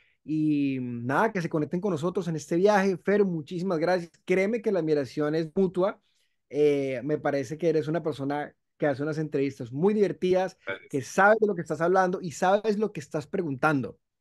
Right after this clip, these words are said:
Speaker 2: <laughs> Gracias,
Speaker 1: Eso es muy
Speaker 2: Eche.
Speaker 1: importante, porque saber decir bien las cosas que uno sabe, pues vaya y venga, uno la, la sabe, pero saber preguntar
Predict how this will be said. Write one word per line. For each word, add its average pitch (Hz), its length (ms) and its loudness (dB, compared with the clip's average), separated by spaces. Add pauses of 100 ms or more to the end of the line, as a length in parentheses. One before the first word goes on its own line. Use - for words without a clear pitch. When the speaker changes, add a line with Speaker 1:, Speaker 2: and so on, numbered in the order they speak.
(200)
Speaker 2:
<laughs> - 140 -10
Gracias, 147 280 -2
Speaker 1:
Eso 147 160 4
es 175 60 2
muy 180 100 2
Speaker 2:
Eche. 208 80 -2
Speaker 1:
importante, 170 480 0
porque 156 420 -2 (280)
saber 185 720 4 (920)
decir 180 420 0
bien 202 220 4
las 175 140 2
cosas 170 240 -6
que 202 80 0
uno 196 180 2
sabe, 214 280 4
pues 151 220 -2 (140)
vaya 139 180 -2
y 147 40 0
venga, 165 220 2
uno 143 160 -4
la, 170 120 -4
la 143 180 -2
sabe, 165 340 2
pero 170 280 -2
saber 151 340 0
preguntar 190 560 0